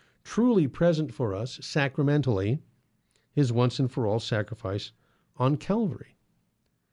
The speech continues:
Through the hands of the priest, Christ's sacrifice on the cross is offered in an unbloody way. The priest, by the sacred power he receives from Jesus,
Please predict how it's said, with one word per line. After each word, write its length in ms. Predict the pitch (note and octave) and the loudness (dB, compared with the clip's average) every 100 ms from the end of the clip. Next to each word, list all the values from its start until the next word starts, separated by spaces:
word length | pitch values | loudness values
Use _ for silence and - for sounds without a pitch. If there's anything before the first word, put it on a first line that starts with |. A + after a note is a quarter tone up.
| _ _ _ _ _ _ | _ _ _ _ _ _
Through 160 | D#3 F#3+ | 6 10
the 120 | F#3+ | 12
hands 560 | D#3+ F3 E3+ F3 D#3+ - _ | 12 10 8 6 2 -4 _
of 180 | D3 C3+ | 0 2
the 80 | C3+ | 2
priest, 600 | - F#3 A#3 - - - _ _ _ _ _ _ _ _ _ _ - _ D3 | 4 4 4 2 -6 -18 _ _ _ _ _ _ _ _ _ _ -20 _ 0
Christ's 380 | C3+ C3 - | 2 0 -6
sacrifice 580 | - E3 E3 D3 D3+ C3+ | -2 0 0 -2 -2 -2
on 80 | A#2+ | -4
the 80 | A#2 | -6
cross 540 | - D#3 C#3 C3 - - _ _ _ _ _ _ _ _ _ _ | -2 0 2 0 -4 -16 _ _ _ _ _ _ _ _ _ _
is 320 | B2+ A#2 A2 - | 0 0 -2 -4
offered 500 | C3+ C3+ B2+ C3 B2+ | 0 0 2 2 2
in 100 | A#2+ | 0
an 160 | G#2+ A#2+ | -2 -2
unbloody 600 | C#3 B2+ A#2 G#2+ G#2+ G2+ | -2 0 0 0 -2 -2
way. 340 | F#2 G#2+ A2 A#2+ _ _ _ _ _ _ _ _ _ _ | -6 -10 -14 -18 _ _ _ _ _ _ _ _ _ _
The 60 | B2+ | -16
priest, 580 | - D#3 D3 C#3 - - _ _ _ - | -2 2 2 2 -4 -18 _ _ _ -6
by 420 | A2 G2 C3 E3 | -2 0 2 2
the 140 | D#3 | 2
sacred 340 | C#3 D3 B2+ G#2+ | 0 0 -2 -2
power 240 | A#2+ A#2 | 0 0
he 100 | G#2+ | 0
receives 440 | G#2+ G#2+ - B2 A#2 | -2 -4 -2 -2 -2
from 160 | A#2+ | -6
Jesus, 500 | G2+ G2+ F#2+ G#2 - | -4 -6 -8 -10 -12